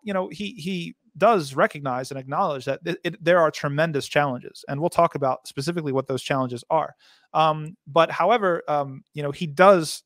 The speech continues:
talk about sort of, um, he illustrates, let's say, the dynamics that are there and how maybe we can step into them, and what are sort of the opportunities and what are the challenges of stepping into this sort of fray that already exists. The first thing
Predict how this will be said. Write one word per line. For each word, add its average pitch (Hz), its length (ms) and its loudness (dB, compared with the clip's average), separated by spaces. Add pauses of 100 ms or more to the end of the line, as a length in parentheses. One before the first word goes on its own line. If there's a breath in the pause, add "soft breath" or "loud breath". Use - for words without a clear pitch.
(100)
talk - 280 4
about 147 300 0
sort 147 220 -4
of, 139 120 -10 (440)
um, 131 260 -8 (800)
he 165 420 -12
illustrates, 165 560 2
let's 143 140 -8
say, 139 160 -2
the 135 100 -2
dynamics 151 640 2
that - 280 -4 (200)
are 139 240 2
there 156 640 2 (100)
and 151 160 -4
how 175 540 2
maybe 156 320 -4
we 147 120 -2
can 147 220 -8
step 139 300 -4
into 139 240 -6
them, 131 240 -4 (340 soft breath)
and 139 160 0 (100)
what 170 160 6
are 165 60 4
sort 151 180 -6
of 143 80 -4
the 143 100 -4
opportunities 214 540 -4
and 160 80 -6
what 160 120 0
are 151 40 2
the 151 60 -2
challenges 143 460 -2
of 131 100 -8
stepping 139 320 -6
into 131 240 -8
this 131 180 -4
sort 127 200 -2
of 123 120 -2 (100)
fray 131 540 2
that 139 120 -2
already 127 240 2
exists. - 400 -12 (560 soft breath)
The 156 80 2
first - 360 4
thing 147 280 -4